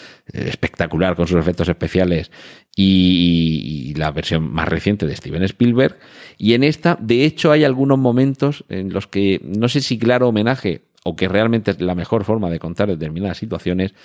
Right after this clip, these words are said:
pero nos va a recordar, eh, ya veréis dónde y en qué, nos va a recordar mucho precisamente a la versión de, eh, Steven Spielberg.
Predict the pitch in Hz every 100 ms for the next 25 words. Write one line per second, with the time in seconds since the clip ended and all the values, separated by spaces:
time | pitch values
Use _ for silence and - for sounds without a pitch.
0 | - - - - _ - 117 113 113 -
1 | 117 113 101 117 143 139 113 95 95 120
2 | 127 - 117 131 127 104 - 120 - 110
3 | 104 95 85 76 104 127 143 156 _ _
4 | _ _ _ _ - - 113 90 95 107
5 | - - 101 117 131 123 113 120 - 117
6 | 139 - 151 110 110 110 120 113 90 -
7 | 104 113 - 85 95 107 - 76 78 69
8 | 80 98 104 90 - 85 69